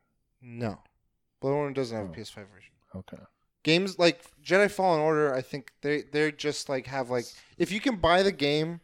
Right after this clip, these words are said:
Speaker 1: with a P S five version of it,
Speaker 2: Mm-hmm.
Speaker 1: you can get dope. I, like, I, oh,
Speaker 2: Okay.
Speaker 1: like, I just, uh, installed Intergrade for Final Fantasy. And I was like, "Oh, I needed my disc," and I forgot I had the disc. So I installed the disc.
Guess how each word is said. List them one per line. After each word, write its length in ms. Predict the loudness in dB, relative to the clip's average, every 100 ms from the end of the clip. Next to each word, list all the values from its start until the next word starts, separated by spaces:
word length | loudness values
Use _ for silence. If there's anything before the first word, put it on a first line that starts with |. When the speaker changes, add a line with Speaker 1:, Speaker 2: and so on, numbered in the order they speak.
| _ _ _ _
Speaker 1:
with 100 | -2
a 60 | -2
P 180 | 0 0
S 140 | 0
five 320 | 0 0 0
version 300 | -2 -4 -4
of 120 | -4 -4
it, 120 | -4
Speaker 2:
Mm-hmm. 220 | -4 -4 -8 _ _ _
Speaker 1:
you 140 | -16 -6
can 100 | 2
get 180 | 4
dope. 160 | 6 4
I, 140 | 4 4
like, 260 | 2 0 -4
I, 80 | -2
oh, 140 | 2 4
Speaker 2:
Okay. 180 | 2
Speaker 1:
like, 200 | 4 2 4
I 100 | 0
just, 380 | 2 0 2 4
uh, 420 | 4 4 2 0
installed 680 | -4 -6 -2 2 2 0 -6 -12 _ _ -10
Intergrade 580 | -4 -4 0 -2 -2 -8
for 140 | -10
Final 240 | -6 -4 -4
Fantasy. 380 | -6 -6 -8 -16 _ _ _ _ _ -2
And 220 | 2 4
I 40 |
was 120 | 2 0
like, 100 | 2
"Oh, 160 | 6 6
I 80 | 6
needed 300 | 2 0 0
my 100 | 0
disc," 480 | 2 0 0 -4
and 80 | -6
I 40 | -4
forgot 280 | -2 0 0
I 40 |
had 160 | -2 -8
the 80 |
disc. 200 | -8 -10 -12 -20 _
So 100 | 0
I 80 | 4
installed 440 | 4 0 0 0
the 80 | 0
disc. 340 | 0 0 0